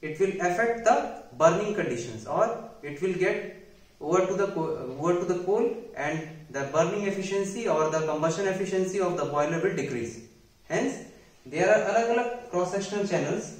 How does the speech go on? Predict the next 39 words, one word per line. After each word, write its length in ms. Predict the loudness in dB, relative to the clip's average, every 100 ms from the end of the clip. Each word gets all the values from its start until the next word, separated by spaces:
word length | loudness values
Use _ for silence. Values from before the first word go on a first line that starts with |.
| -12
in 160 | -4
which 200 | -2 -2 -4 -14 -20 -10
cold 240 | -2 2
air 140 | 4 4
will 100 | 0
pass 320 | 2 2 2 -2
through 220 | -4 -2
another 340 | -2 -2 -2
channel 340 | 0 0 0 -2
and 480 | -2 0 0 -4 -14 -2
hot 200 | 0 0
air 160 | 2 2
will 160 | 2
pass 240 | 2 -2 -2
through 120 | -2
another 360 | -2 -2 -2 -4
channel. 240 | -6 -8 -12 -18 -20 -4
They 160 | 0
have 260 | 4 4 2
only 240 | 0 0 0
a 40 |
separation 560 | 2 0 0 0 0 -2
gate 400 | 0 -2 -6 -16 -20 -12
from 260 | -8 -4
where 300 | 0 2 2
they 160 | 2 0
get 580 | 0 -2 -6 -14 -16 -8
transfer 380 | -4 -4 -2
of 280 | 2 4 2
heat 240 | 0 0 0
will 200 | -4 -2
takes 240 | -2 -4
place. 360 | -10 -12 -12 -16 -20 -20 -20 -20 -10
The 120 | -8
cold 280 | 0 4 6
air 180 | 6 8
will 140 | 6
become 300 | 4 0 -2
hot 500 | 2 4 4 2 -6